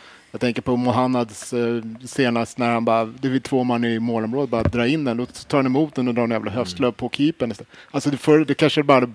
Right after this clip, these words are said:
Speaker 1: nu är ingen kritik mot honom, utan mot, det är ju så he-,
Speaker 2: Mm.
Speaker 1: väldigt ofta, liksom. Att, eh,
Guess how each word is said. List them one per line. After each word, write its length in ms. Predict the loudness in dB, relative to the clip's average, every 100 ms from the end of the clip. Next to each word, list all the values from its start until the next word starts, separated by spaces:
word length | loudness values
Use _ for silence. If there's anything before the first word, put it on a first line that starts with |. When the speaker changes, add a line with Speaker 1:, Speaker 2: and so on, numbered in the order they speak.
| -8
Speaker 1:
nu 280 | -12 -2 2
är 40 |
ingen 280 | 4 2 -2
kritik 300 | -6 -8 -6
mot 100 | -2
honom, 160 | 0 0
utan 220 | 0 -2
mot, 140 | -4 -8 -2
det 100 | 4
är 40 |
ju 80 | 4
så 120 | 4 -2
he-, 60 |
Speaker 2:
Mm. 140 | -2 -2
Speaker 1:
väldigt 180 | -4 -2
ofta, 280 | -4 -6
liksom. 220 | -10 -10 -14 -18 -20 -20 -20 -20 -10
Att, 280 | -6 -4 0
eh, 360 | 2 2 0